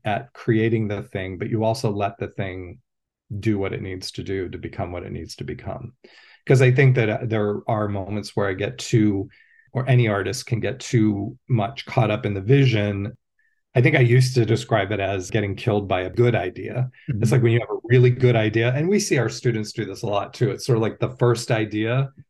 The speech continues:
Speaker 1: "Here's your assignment." And then your first idea is like, "Oh yeah, that's what I'm gonna do."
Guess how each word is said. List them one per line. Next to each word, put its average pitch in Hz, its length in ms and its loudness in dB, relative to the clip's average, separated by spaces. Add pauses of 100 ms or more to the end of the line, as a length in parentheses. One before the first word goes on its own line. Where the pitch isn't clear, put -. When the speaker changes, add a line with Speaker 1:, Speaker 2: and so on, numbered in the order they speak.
(540)
Speaker 1:
"Here's 175 200 4
your 180 100 4
assignment." 139 460 -2
And 107 80 -6
then 101 100 -4
your 95 280 -8
first 127 300 2
idea 101 380 -2
is 90 160 -8
like, 101 300 -10
"Oh - 280 -2
yeah, 139 280 -2
that's 143 220 -4
what 120 120 0
I'm 107 100 -2
gonna 98 220 -4
do." 101 320 -4